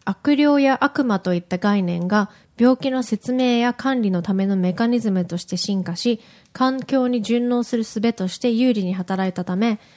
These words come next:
結果として存続し続けたけ-、可能性があることが分かりました。チームは人類の歴史の中で様々な地域において、悪魔の存在をそ-、信じることと伝染病が感染拡大する度合いに相関関係があることを発見しました。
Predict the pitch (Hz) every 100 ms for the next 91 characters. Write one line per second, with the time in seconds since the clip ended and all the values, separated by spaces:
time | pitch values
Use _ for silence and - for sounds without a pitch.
0 | _ - 214 - 233 233 - 226 233 226
1 | 226 - - - 220 214 190 185 185 175
2 | - 202 190 190 190 185 180 180 180 196
3 | 226 208 175 170 165 - 160 - - -
4 | - _ - - 277 214 214 226 208 240
5 | 285 226 190 175 175 - 214 208 214 185
6 | 175 214 - 214 269 254 214 247 247 226
7 | 208 175 175 185 175 214 202 - - _
8 | - 269 277 233 190 - 214 214 214 208
9 | 202 220 - - 233 226 226 208 - 175
10 | 180 254 254 - 214 240 254 233 226 226
11 | 220 - 226 214 214 233 220 220 - 214
12 | 214 208 202 196 190 196 202 196 214 247
13 | - 240 233 233 220 214 214 190 180 175
14 | 175 170 220 240 202 - 180 180 - 175
15 | - -